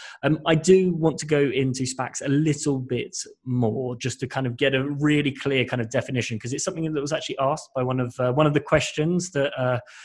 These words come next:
one of our listeners, uh, did write in. So, um, as you say, it basically means that a company doesn't have to do an I P O because it's being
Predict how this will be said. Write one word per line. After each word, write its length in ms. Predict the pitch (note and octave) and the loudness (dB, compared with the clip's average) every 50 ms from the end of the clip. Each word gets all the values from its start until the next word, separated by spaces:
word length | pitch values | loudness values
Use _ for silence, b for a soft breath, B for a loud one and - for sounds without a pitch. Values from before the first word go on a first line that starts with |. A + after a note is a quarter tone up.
| B B B | B B B
one 160 | - C3+ C3 B2+ | -2 0 2 2
of 80 | A#2+ | 4
our 100 | B2+ B2+ | 4 4
listeners, 520 | B2+ B2+ A#2+ - - B2+ B2 A#2+ A2+ - - - | 6 4 2 0 0 -4 -4 -4 -4 -6 -8 -8
uh, 140 | A#2+ A#2 A2+ A2 | -6 -6 -4 -4
did 200 | - B2 A2+ A2+ | -4 -6 -4 -4
write 300 | A#2+ A#2 A2+ G#2+ - - | -4 -4 -4 -4 -4 -6
in. 220 | A#2+ A2 A2 A#2 - | -6 -6 -6 -6 -8
So, 280 | - - D3 D3 C#3+ C#3+ B B B B B B B B B | -2 0 2 2 2 0 B B B B B B B B B
um, 160 | C#3+ D3+ D3+ D3+ F3 | 0 0 0 0 -2
as 80 | E3 | -2
you 80 | E3+ E3 | -2 -2
say, 260 | - C#3+ B2 A#2+ A#2+ - - - | -2 -2 -2 -2 -4 -8 -16 -20
it 420 | - - - - E3+ D#3+ - - - E3 | -20 -20 -8 -4 -4 -4 -4 -4 -10 -4
basically 680 | E3 E3+ F#3 F3 - - F3 - - - C#3 B2+ B2 A#2 | -2 -2 0 0 -2 -4 -4 -6 -6 -4 -2 -2 0 0
means 400 | A#2+ A#2+ A#2 A2+ A2+ A2 - - | 0 0 0 0 -2 -4 -6 -6
that 180 | - A2 A2+ - - | -6 -8 -8 -8 -12
a 60 | - | -10
company 380 | - C#3 C3 A#2 - B2+ A#2+ A2+ | -6 -4 -4 -4 -4 -6 -8 -2
doesn't 280 | A#2+ A#2+ A2 B2 B2 - | -2 -2 -2 -2 -8 -6
have 220 | - A2 - _ | -8 -8 -8 _
to 80 | - A#2 | -12 -12
do 380 | G2+ - A2+ G#2+ G#2+ G#2+ A2 A2 - _ - | -8 -4 -4 -4 -4 -4 -6 -10 -12 _ -10
an 260 | A#2 A2 G#2+ A2 - _ _ - | -8 -6 -6 -8 -10 _ _ 0
I 140 | B2 - - | 0 0 0
P 200 | - B2 - A#2+ | -2 -8 -8 -8
O 80 | G#2 G#2 _ _ _ - | -8 -12 _ _ _ -10
because 180 | A2 A2+ A2 | -8 -6 -6
it's 120 | C3 A#2 - | -8 -10 -4
being 540 | - B2 A#2 A2+ A2 G#2+ G#2+ G#2+ G#2 G#2+ | -2 0 0 0 0 -2 -2 -6 -8 -10